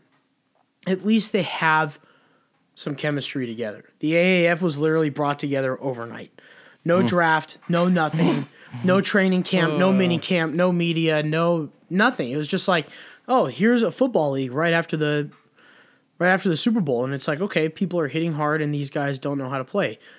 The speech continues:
Speaker 1: because they got, like, a whole bunch of players that were
Speaker 2: Got Trent Richardson. He was number three overall draft pick, man. <laughs>
Speaker 1: Dude, the, hey, there's Sammy Coates on, uh, Houston
Speaker 2: Really?
Speaker 1: Roughnecks. Yeah.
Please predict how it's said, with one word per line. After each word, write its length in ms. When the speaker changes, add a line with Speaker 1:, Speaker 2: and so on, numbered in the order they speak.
Speaker 1:
because 220
they 100
got, 220
like, 120
a 60
whole 160
bunch 220
of 80
players 340
that 160
were 240
Speaker 2:
Got 140
Trent 220
Richardson. 600
He 80
was 180
number 300
three 240
overall 340
draft 320
pick, 200
man. 280
<laughs> 240
Speaker 1:
Dude, 220
the, 60
hey, 200
there's 220
Sammy 320
Coates 580
on, 300
uh, 280
Houston 720
Speaker 2:
Really? 340
Speaker 1:
Roughnecks. 540
Yeah. 240